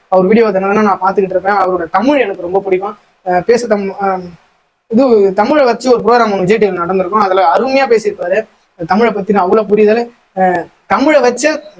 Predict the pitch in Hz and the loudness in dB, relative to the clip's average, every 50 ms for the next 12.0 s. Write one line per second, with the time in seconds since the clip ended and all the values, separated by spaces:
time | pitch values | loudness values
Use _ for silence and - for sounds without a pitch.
0 | - - 208 226 294 294 277 226 220 214 214 214 233 269 269 262 262 269 269 254 | -6 -4 -2 2 2 2 2 2 0 -2 0 0 0 0 0 0 2 4 4 4
1 | 240 220 202 190 180 175 175 - - 214 226 240 277 269 233 220 202 196 180 175 | 4 4 4 2 2 0 -2 -4 -2 -2 0 2 2 2 2 2 2 4 4 4
2 | 170 - - - - - 269 - 240 220 190 185 185 190 175 170 190 202 185 175 | 2 2 -2 -10 -6 -4 -2 -2 -2 -2 -4 -4 -8 -6 -2 2 2 4 4 2
3 | 175 196 254 254 240 - 208 202 208 196 196 220 214 196 214 233 247 247 220 220 | 0 0 0 0 0 0 -2 0 0 0 2 2 0 2 2 2 2 2 0 -2
4 | 214 - - 202 226 220 202 208 226 240 - _ _ _ _ - 214 240 277 277 | -6 -4 -4 -2 -2 -2 -2 -4 -6 -8 -8 _ _ _ _ -2 2 2 4 4
5 | 294 294 285 254 240 240 254 262 269 277 262 247 240 226 208 196 190 180 180 170 | 4 2 2 2 2 2 2 2 2 2 2 0 0 0 2 0 0 -2 -4 -6
6 | 170 190 202 220 254 277 262 247 214 202 180 165 160 160 - _ _ _ _ _ | -4 -2 0 0 2 2 2 0 0 -2 -4 -6 -10 -12 -16 _ _ _ _ _
7 | _ _ - 240 240 240 262 247 240 233 233 220 214 196 190 196 220 247 254 - | _ _ -4 -4 -2 0 2 2 4 4 4 2 2 2 2 2 2 2 0 -2
8 | - _ _ _ - 196 233 262 277 269 262 247 226 226 233 220 226 262 277 214 | -8 _ _ _ 0 2 2 4 4 2 2 2 2 2 2 2 2 2 2 2
9 | 254 226 214 214 240 269 269 240 208 196 220 247 214 - 208 214 233 254 254 247 | 0 0 2 2 4 4 4 4 2 0 -2 -2 -2 0 0 2 2 2 0 -2
10 | - - 196 190 190 214 240 247 226 214 220 - - - 190 196 190 196 196 202 | -6 -6 -2 0 2 2 2 2 2 2 2 2 2 0 -2 0 0 2 2 2
11 | 202 226 226 220 208 202 208 208 202 208 190 190 190 190 208 208 196 190 185 220 | 2 2 0 0 0 0 2 0 0 0 -2 -4 -2 -2 -2 -2 -2 -2 -2 -2